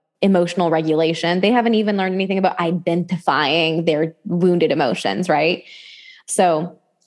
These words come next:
we work through different components of that, of what the inner child needs, what the ego needs, and what the higher self is trying to show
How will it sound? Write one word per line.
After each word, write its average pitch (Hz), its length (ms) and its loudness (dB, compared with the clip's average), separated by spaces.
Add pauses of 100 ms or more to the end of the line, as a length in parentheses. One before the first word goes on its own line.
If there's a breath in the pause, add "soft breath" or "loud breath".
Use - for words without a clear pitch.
(480 soft breath)
we 233 140 6
work 196 240 2
through 180 480 0
different 185 340 -2
components 170 480 0
of 160 140 -4
that, 151 240 0
of 165 160 0
what 185 140 0
the 185 100 -2
inner 175 200 2
child 170 340 0
needs, 165 280 -2
what 170 160 -2
the - 200 -2
ego 170 180 0
needs, 160 340 -2
and 170 60 0
what 170 120 0
the - 60 -6
higher 165 360 0
self 165 320 -4
is 170 120 -4
trying 160 320 -4
to - 80 -12
show 107 580 -4